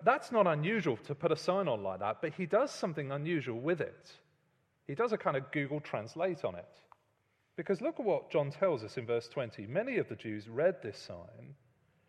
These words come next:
for the place where Jesus was crucified was near the city, and the sign was written in Aramaic, Latin, and Greek." Now, that's the unusual part. Aramaic was the kind of common language of the day.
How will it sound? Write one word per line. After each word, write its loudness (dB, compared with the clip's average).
for -8
the -2
place 2
where 2
Jesus -6
was -10
crucified -2
was -10
near -4
the -4
city, -8
and -8
the -6
sign -4
was -8
written -8
in -8
Aramaic, 0
Latin, -4
and -4
Greek." -6
Now, 0
that's 2
the -4
unusual -4
part. -10
Aramaic 4
was -2
the -8
kind -2
of -6
common -2
language 0
of 0
the -6
day. 2